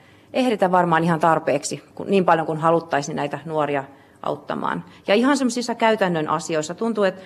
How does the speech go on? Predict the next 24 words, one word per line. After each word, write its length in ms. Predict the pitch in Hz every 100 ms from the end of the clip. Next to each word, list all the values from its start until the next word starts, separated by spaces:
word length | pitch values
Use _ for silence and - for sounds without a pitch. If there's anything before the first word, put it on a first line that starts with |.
| - -
me 60 | 175
tarvittaisiin 500 | 214 180 175 170 196
myös 120 | 180
tämmöinen 280 | 185 185 170
vanha 400 | 180 175 170 175
kansalaistaito 920 | - 170 170 147 151 165 156 156 147 - - - - -
takaisin 540 | 147 156 147 147 156 - - -
ihan, 320 | 156 151 - - _ _ _ _ _ _ -
ihan 300 | 165 262 240
oppiaineeksikin, 1160 | 190 - 165 151 147 147 - 147 151 139 156 -
että, 340 | 143 - 143 - - -
et 140 | 151 -
tota, 280 | 147 143 143 - - _ _ - - _ -
ja 240 | 151 - - - _ - -
varmasti 520 | 185 170 208 208 247 - -
luokkaopetus, 720 | 208 202 208 190 190 185 180
siellähän 280 | 180 170 165
tehdään 360 | 208 196 175 - - - - _ _
tällä 200 | 185 175
hetkellä, 380 | 180 185 170 165 - - -
kaikki 260 | 175 170 175
opettajat 420 | 170 170 160 156
tekee 260 | 165 170 160
parhaansa, 600 | 165 175 156 151 156